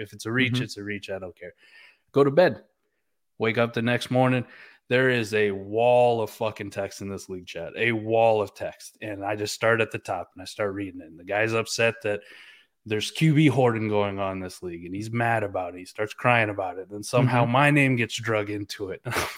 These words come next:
Speaker 1: like, "What the fuck? Like, what am I doing?" And Mac Jones pick was a reach. You guys are all donating money. Like, you know, I'm gonna, I'm gonna crush every single one of you. This is, this is horrible. I can't believe you <laughs> guys are doing this. And just keeps going on and on and on.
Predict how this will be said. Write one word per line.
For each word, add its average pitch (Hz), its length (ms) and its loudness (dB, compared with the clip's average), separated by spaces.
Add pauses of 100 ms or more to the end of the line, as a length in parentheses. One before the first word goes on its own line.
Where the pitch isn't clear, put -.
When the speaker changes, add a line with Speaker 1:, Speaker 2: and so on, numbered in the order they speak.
(120)
Speaker 1:
like, 101 160 -12
"What 131 160 -14
the 95 120 -12
fuck? - 400 -12
Like, 98 100 -14
what 120 180 4
am 120 80 0
I 139 100 2
doing?" 101 300 -4
And - 80 -18 (480)
Mac 135 320 0
Jones 135 280 4
pick - 300 -2
was 123 140 -2
a 113 80 -4
reach. 120 460 -4 (360)
You 131 140 -2
guys 131 240 4
are 123 140 2
all 127 240 2
donating 127 520 2
money. 107 380 0
Like, 95 320 -6 (140)
you 113 80 -8
know, 107 100 -4
I'm 120 100 0
gonna, 110 140 -4 (100)
I'm 139 140 0
gonna 117 100 -2
crush - 380 2
every 131 200 4
single 123 380 -2
one 120 160 2
of 104 60 0
you. 95 160 -6
This 113 240 -2
is, 104 160 -10
this 131 260 0
is 104 100 -8
horrible. 110 680 0
I 123 180 0
can't 139 240 -2
believe 127 260 0
you 123 60 -8
<laughs> 123 100 6
guys - 300 0
are - 140 -10
doing 135 240 6
this. 101 180 -8
And 151 100 0
just 156 200 0
keeps 190 240 4
going 117 260 0
on 135 300 4
and 113 120 -2
on 117 200 -2
and 107 120 -6
on. 139 200 2